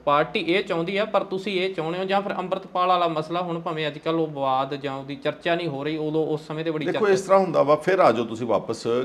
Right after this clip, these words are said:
Speaker 2: ਕਿ ਜਿਹੜੀਆਂ ਪੋਲੀਟੀਕਲ ਪਾਰਟੀਆਂ ਹੁੰਦੀਆਂ, ਉਹਦੇ 'ਚ ਹਰ ਤਰ੍ਹਾਂ ਦੇ ਵਿਅਕਤੀ ਹੁੰਦੇ ਨੇ,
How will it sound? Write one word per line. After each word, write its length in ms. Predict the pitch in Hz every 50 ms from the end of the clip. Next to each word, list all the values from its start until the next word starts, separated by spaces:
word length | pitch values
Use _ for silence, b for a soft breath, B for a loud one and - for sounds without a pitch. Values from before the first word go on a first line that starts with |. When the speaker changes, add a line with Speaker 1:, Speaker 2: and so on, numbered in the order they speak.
| 120 -
Speaker 2:
ਕਿ 80 | 143
ਜਿਹੜੀਆਂ 300 | 131 123 139 127 139 151
ਪੋਲੀਟੀਕਲ 400 | - - 107 107 - 117 147 135
ਪਾਰਟੀਆਂ 400 | 123 - 107 92 90 - - 98 85
ਹੁੰਦੀਆਂ, 240 | 92 87 87 87 90 - - - 135
ਉਹਦੇ 160 | 156 160 190
'ਚ 100 | 180 135
ਹਰ 180 | 113 151 175
ਤਰ੍ਹਾਂ 300 | 185 170 - 156 156 160
ਦੇ 80 | 160 165
ਵਿਅਕਤੀ 340 | 139 127 120 127 - 120 127
ਹੁੰਦੇ 220 | 135 135 123 127
ਨੇ, 240 | 127 131 131 131 123